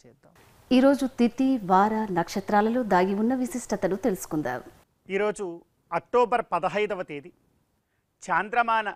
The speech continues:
Speaker 1: శ్రీమతి శార్వరినామ సంవత్సరం దక్షిణాయనం, శరదృతువు అధిక ఆశ్వేజ మాసం కృష్ణపక్షం, త్రయోదశి తిథి ఉత్తరా నక్షత్రం గురువారం. ఈరోజు తిథివార నక్షత్రాలలోని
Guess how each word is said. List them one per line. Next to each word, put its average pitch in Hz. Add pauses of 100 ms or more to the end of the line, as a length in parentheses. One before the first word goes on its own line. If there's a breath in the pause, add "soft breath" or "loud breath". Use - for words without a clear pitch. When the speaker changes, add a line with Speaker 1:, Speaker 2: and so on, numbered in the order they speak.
(140)
Speaker 1:
శ్రీమతి 190
శార్వరినామ 202
సంవత్సరం 196
దక్షిణాయనం, 170 (680)
శరదృతువు 233
అధిక 226
ఆశ్వేజ 233
మాసం 214
కృష్ణపక్షం, 165 (960)
త్రయోదశి 254
తిథి 202 (400)
ఉత్తరా 247
నక్షత్రం 240 (220)
గురువారం. 143 (640)
ఈరోజు 196
తిథివార 220
నక్షత్రాలలోని 220